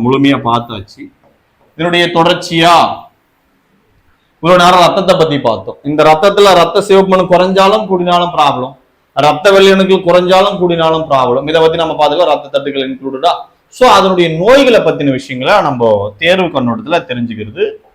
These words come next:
ரொம்ப இம்பார்ட்டன்ட். So, பார்த்துடலாம். ரத்த சிவப்பணுக்களுடைய எண்ணிக்கை குறைதல் அனிமியா அப்படின்னு சொல்லிட்டு சொல்லுவோம். சரிங்களா?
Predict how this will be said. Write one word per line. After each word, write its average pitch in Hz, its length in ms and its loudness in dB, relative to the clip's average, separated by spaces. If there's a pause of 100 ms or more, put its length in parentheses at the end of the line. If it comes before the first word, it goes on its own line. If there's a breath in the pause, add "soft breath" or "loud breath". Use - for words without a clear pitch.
(640)
ரொம்ப 107 160 -6
இம்பார்ட்டன்ட். 101 540 -10 (180)
So, - 160 -20 (120)
பார்த்துடலாம். 92 400 -16 (2500)
ரத்த 214 280 0 (200)
சிவப்பணுக்களுடைய 262 800 0 (100)
எண்ணிக்கை 233 420 0
குறைதல் 175 360 -2 (440)
அனிமியா 143 540 -2 (400)
அப்படின்னு 113 320 -6
சொல்லிட்டு 101 300 -14
சொல்லுவோம். 98 320 -14 (960)
சரிங்களா? 127 360 -2